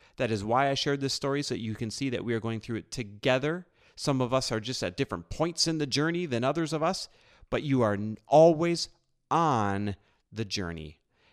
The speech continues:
And when you work really, really, really hard to con-,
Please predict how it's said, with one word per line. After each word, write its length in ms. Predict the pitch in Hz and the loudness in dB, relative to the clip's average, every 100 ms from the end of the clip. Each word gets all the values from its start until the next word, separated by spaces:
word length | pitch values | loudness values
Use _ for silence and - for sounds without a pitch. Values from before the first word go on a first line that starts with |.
| - | -10
And 140 | 131 | -4
when 140 | 127 123 | 0 0
you 80 | |
work 220 | 117 127 - | 2 0 0
really, 680 | 117 135 180 233 240 233 226 | -8 -6 2 4 4 4 0
really, 460 | 175 196 208 202 | 0 0 2 0
really 460 | 180 180 190 180 156 | -2 -2 0 0 -2
hard 480 | - 151 131 95 87 - _ | -4 -2 0 -2 -6 -20 _
to 100 | - | -8
con-, 300 | - 160 160 | -4 -2 -2